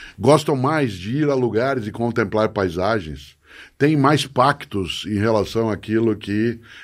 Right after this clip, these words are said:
a adere, faz com que uma pessoa grude com a outra. São mais fiéis no tempo em relação à mesma pessoa.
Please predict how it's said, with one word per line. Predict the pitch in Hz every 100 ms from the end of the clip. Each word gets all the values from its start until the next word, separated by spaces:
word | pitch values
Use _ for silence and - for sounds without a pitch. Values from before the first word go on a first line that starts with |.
| -
a | 101 110
adere, | 98 113 131 110 82
faz | 95 101
com | - 107
que |
uma | 113
pessoa | 104 92 110
grude | 98 107 98
com | 90 90
a |
outra. | 95 113 - 76 - - -
São | - - 147 160
mais | 143 151 -
fiéis | - 156 139 156 117
no | 131
tempo | 131 127 131 123 78 - _ _ -
em | 95
relação | 110 107 117 107
à |
mesma | 104 104 98
pessoa. | 82 87 - 90 64